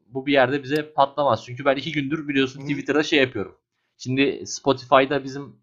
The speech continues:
Speaker 1: e, her gün bakıyorum işte, e, kaçıncıyız, nasılız, iyi miyiz falan filan
Speaker 2: Hı.
Speaker 1: diye.
Speaker 2: Evet.
Speaker 1: Genelde komedi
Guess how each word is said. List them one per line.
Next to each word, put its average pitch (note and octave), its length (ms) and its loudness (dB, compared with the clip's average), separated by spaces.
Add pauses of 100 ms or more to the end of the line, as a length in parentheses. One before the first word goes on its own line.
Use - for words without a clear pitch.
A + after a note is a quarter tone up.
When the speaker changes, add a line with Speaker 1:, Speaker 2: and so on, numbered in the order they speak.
(800)
Speaker 1:
e, F#2 400 -4 (160)
her B2 180 4
gün B2+ 180 -2
bakıyorum B2 300 2
işte, F#2+ 220 -6
e, E2 280 -6 (500)
kaçıncıyız, G#2 680 -6
nasılız, F#2+ 560 -12
iyi G2+ 180 -4
miyiz F2 280 -8
falan E2+ 300 -2
filan F2 220 -10
Speaker 2:
Hı. F#2+ 40 -20
Speaker 1:
diye. F3+ 240 -12 (400)
Speaker 2:
Evet. B2 280 -6
Speaker 1:
Genelde G3+ 360 8
komedi F#3 680 6